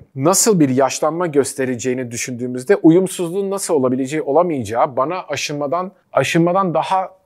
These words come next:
kapsayıcı bir fikir olarak geliyor. Çünkü aşınmayı her zaman yaşayabiliriz. Belli yerlerde aşınmayı hızlandırma veya yavaşlatma ihtiyacı hangi evrimsel adapta-, adaptasyon neticesinde ortaya çıkıyor? Bunu daha fazla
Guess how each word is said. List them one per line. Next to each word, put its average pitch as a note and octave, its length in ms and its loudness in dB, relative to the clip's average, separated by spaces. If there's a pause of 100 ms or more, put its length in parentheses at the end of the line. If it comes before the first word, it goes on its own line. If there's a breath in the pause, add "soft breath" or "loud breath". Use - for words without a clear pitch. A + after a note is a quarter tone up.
(140)
kapsayıcı D#3+ 540 2
bir D#3+ 40 -4
fikir C3 280 -4
olarak G2 360 -6
geliyor. D2+ 240 -20
Çünkü F3 200 -2
aşınmayı E3 400 -2
her D#3+ 140 -2
zaman A2+ 240 -8
yaşayabiliriz. F#2 540 -20 (360 loud breath)
Belli C#3+ 180 8
yerlerde D#3 460 4
aşınmayı D3+ 500 -2
hızlandırma C#3 760 2
veya C3 180 2
yavaşlatma B2+ 680 -2
ihtiyacı A#2+ 680 -2 (260 soft breath)
hangi F#3 420 2
evrimsel D3 540 0
adapta-, B2 400 -4
adaptasyon B2+ 680 -2
neticesinde G2+ 500 -10
ortaya F2+ 280 -18
çıkıyor? - 340 -8
Bunu C3+ 180 6
daha B2+ 140 4
fazla F2+ 380 -12